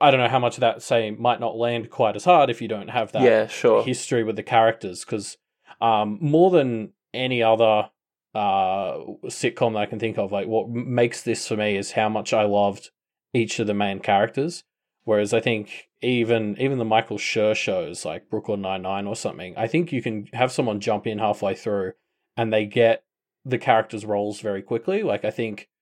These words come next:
Speaker 1: part of the strength of Brooklyn Nine-Nine and Parks and Rec is the, the kind of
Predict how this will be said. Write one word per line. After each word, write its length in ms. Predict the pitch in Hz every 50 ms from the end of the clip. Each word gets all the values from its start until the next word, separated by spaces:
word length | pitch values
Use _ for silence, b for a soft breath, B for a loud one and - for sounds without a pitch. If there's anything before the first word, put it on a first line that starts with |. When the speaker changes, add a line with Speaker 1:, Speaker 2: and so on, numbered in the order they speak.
| _ _ _ _ _ 170 139 127
Speaker 1:
part 200 | - - 123 113
of 60 | 113 104
the 80 | 113
strength 360 | - - - 110 107 107 -
of 260 | 117 107 98 95 _ _
Brooklyn 280 | - 117 - - 110 101
Nine-Nine 340 | 101 98 98 101 101 101 98
and 80 | 95
Parks 300 | - - 110 110 - -
and 100 | - 104 104
Rec 220 | 104 101 - -
is 280 | - 101 98 95 - -
the, 280 | - 104 101 95 95 87
the 160 | 85 107 104
kind 260 | - - 110 98 98
of 220 | 92 90 - -